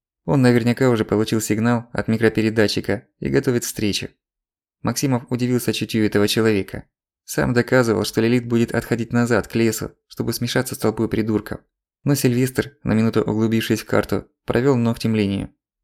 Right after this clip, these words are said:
«Здесь, сердцем чую». За спиной метрах в пятидесяти послышалось чавканье мокрой земли. Кто-то шел быстрым шагом, не таясь, но неумело, сбиваясь с шага. Максимов секунду соображал, не стоит ли загасить сначала топтуна,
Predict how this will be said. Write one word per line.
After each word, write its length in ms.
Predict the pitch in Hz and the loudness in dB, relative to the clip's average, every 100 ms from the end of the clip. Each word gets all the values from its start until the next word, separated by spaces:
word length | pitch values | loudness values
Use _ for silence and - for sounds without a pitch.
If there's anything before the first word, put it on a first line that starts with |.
| _ - | _ -6
«Здесь, 500 | 101 113 98 95 - _ | -4 0 -2 -2 -12 _
сердцем 420 | - - 117 - 104 | -8 -2 -2 -2 -6
чую». 340 | - 92 - _ _ _ _ _ _ _ _ _ _ - | -4 -6 -8 _ _ _ _ _ _ _ _ _ _ -4
За 180 | 107 113 | 0 0
спиной 360 | - 135 156 | 0 0 2
метрах 280 | 117 113 107 | 2 2 0
в 40 | - | 0
пятидесяти 720 | 113 117 113 101 101 - - | -2 -2 -4 -2 -4 -8 -10
послышалось 480 | - 131 - - 117 | -8 -6 -4 0 0
чавканье 460 | - 120 - 107 107 | 2 0 2 0 0
мокрой 260 | 110 113 | 0 0
земли. 480 | 107 110 104 101 - _ _ _ _ - | 2 2 0 -4 -8 _ _ _ _ -18
Кто-то 320 | - 151 131 | -6 -2 0
шел 240 | 127 135 | 0 0
быстрым 400 | 113 117 120 113 | 0 0 -2 -4
шагом, 460 | 117 113 110 101 - | 0 2 4 2 -2
не 140 | 110 107 | -4 0
таясь, 520 | 107 107 120 113 - - | 2 4 2 -2 -6 -2
но 140 | 117 | 2
неумело, 640 | 127 123 117 101 95 - _ | 4 4 4 2 -2 -6 _
сбиваясь 420 | 113 113 120 117 | 0 2 4 2
с 40 | - | 0
шага. 440 | - 90 - - _ _ _ _ _ _ _ - | -2 -2 -4 -12 _ _ _ _ _ _ _ -4
Максимов 400 | 127 - 139 113 | -2 0 0 2
секунду 400 | 120 - 117 110 | 0 0 0 2
соображал, 720 | 117 110 117 113 95 - - | 2 4 4 2 0 -4 -8
не 120 | 113 120 | -6 -4
стоит 260 | - 151 | -2 0
ли 80 | 113 | 2
загасить 480 | 107 110 113 113 117 | 2 4 2 0 -2
сначала 380 | 110 - 101 98 | -2 0 0 0
топтуна, 600 | - - 113 104 101 | -4 -4 -2 -2 -4